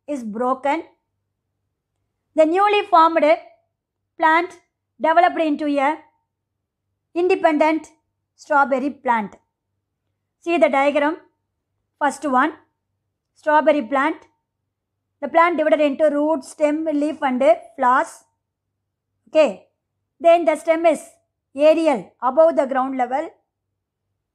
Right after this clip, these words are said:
Some part of a stem which bends and touches the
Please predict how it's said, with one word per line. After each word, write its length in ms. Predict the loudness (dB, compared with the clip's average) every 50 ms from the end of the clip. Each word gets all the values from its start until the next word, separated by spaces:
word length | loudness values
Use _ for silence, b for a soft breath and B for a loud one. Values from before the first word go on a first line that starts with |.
| _ _ _ _ _ _ _ _ _ _ _ _
Some 340 | -2 0 0 0 0 0 0
part 240 | 2 2 2 2 0
of 160 | -2 0 0
a 140 | -2 -2 -2
stem 420 | -4 -6 0 2 2 2 0 -2 -12 _ _ _ _ _ _ _ _ _ _ _ _ _ _ _ -10
which 180 | -10 -10 -8 -8
bends 640 | -8 0 2 4 4 4 2 -4 -8 -12 -20 -20 _ _ _ _ _ _ -6
and 200 | -4 -4 -2 0
touches 420 | 0 0 2 2 2 2 2 2
the 240 | 0 0 2 2 0